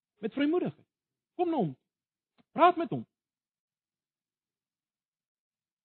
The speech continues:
Hy weet wie jy is, hy verstaan jou, want Jesus is nou daar om vir jou in te tree. So, kom ons raak stil vir 'n paar oomblikke en dan sluit ek af met gebed.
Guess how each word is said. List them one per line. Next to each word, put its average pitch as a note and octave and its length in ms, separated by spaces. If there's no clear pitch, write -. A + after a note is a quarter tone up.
Hy A#3 140
weet D4 220
wie C4+ 180
jy B3 60
is, A#3 80
hy G3+ 60
verstaan C#4 500
jou, A3 120
want F#3 220
Jesus D4 280
is B3+ 80
nou G3+ 240
daar F3+ 260
om G3 100
vir - 80
jou F#3+ 100
in F#3+ 120
te - 120
tree. - 220
So, D3 160
kom F#3+ 240
ons F#3 140
raak D#3+ 180
stil F#3+ 200
vir E3 100
'n D#3+ 60
paar F3+ 180
oomblikke G3 280
en F#3 60
dan B2+ 100
sluit B2 200
ek - 100
af A#2+ 180
met A#2 100
gebed. - 260